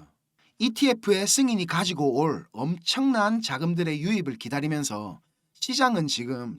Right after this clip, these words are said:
초긴장 상태입니다. 지금 시장의 최대 관심사인 이 이티에프, 이티에프라는 폭풍의 중심에는 그러면 뭐가 있습니까, 형님들?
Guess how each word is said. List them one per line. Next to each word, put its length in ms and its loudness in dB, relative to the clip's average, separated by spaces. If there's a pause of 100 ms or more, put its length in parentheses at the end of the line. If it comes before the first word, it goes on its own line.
초긴장 760 -2
상태입니다. 640 -8 (880)
지금 280 4
시장의 420 4
최대 340 2
관심사인 840 0
이 120 -2 (120)
이티에프, 580 -4 (720)
이티에프라는 1080 0 (160)
폭풍의 560 -2
중심에는 760 0 (320)
그러면 560 -6
뭐가 320 -2
있습니까, 500 -2
형님들? 360 -14